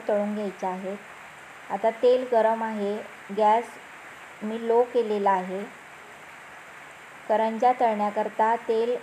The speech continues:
जास्त गरम नको आहे आपल्याला, low to medium तेल गरम आहे. करंजी तळायला एक दोन ते तीन मिनिट लागतात.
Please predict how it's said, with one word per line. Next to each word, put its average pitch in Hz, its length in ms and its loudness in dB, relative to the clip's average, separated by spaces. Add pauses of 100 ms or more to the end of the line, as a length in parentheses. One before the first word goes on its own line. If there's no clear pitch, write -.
(160)
जास्त 202 340 0
गरम 220 520 0
नको 208 220 0
आहे 214 260 2
आपल्याला, 190 480 -2
low 208 240 -2 (100)
to 220 80 -2
medium 214 440 -4 (100)
तेल 208 240 -2
गरम 196 280 -2
आहे. 190 300 -8 (1400)
करंजी 220 460 0
तळायला 220 340 4
एक 226 160 0
दोन 208 220 -2
ते 220 160 -4
तीन 233 280 -8
मिनिट 220 380 -8
लागतात. 196 440 -2